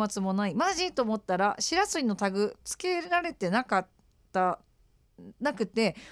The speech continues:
ブログの別のところにアフターを発見し、拝聴できました。そうそうそうそう。ブログからちょっと投稿しちゃったんでね。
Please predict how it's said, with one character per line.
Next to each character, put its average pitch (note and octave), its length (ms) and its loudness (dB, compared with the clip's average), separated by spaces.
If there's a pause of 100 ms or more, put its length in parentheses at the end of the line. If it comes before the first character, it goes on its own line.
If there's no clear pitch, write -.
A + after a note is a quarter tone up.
(160)
ブ B3+ 100 0
ロ E4 160 2
グ F#4 120 -2
の F#4 180 4
別 A3+ 280 0
の F4+ 100 -2
と F#4 100 0
こ F#4+ 120 0
ろ F#4+ 80 4
に B3+ 120 0
ア A#3+ 100 2
フ - 100 -8
タ G3 120 0
ー F#3 40 4
を G3 80 0
発 G3+ 220 -2
見 F3+ 160 -2
し、 G#3+ 140 -2
拝 F3+ 220 -4
聴 F#3+ 160 -2
で F3 80 -2
き F#3+ 100 2
ま G3 120 4
し - 60 -4
た。 F#3 60 -4
そ C4+ 140 6
う - 20 6
そ G#3 120 0
う - 20 2
そ F#3+ 80 -4
う F#3 40 -6
そ F3 120 -8
う。 - 40 -16 (720)
ブ C#4 120 0
ロ F4+ 100 4
グ F#4 140 2
か G4+ 140 6
ら F#4+ 140 8
ち F#4 80 0
ょ F4 40 2
っ - 20 -16
と B3 80 -4
投 A3 240 2
稿 A#3 180 2
し B3 100 -4
ち - 40 -4
ゃ G3+ 60 0
っ G#3 80 -6
た G#3 120 -2
ん E3+ 80 0
で C#3 80 -6
ね。 D3 220 -10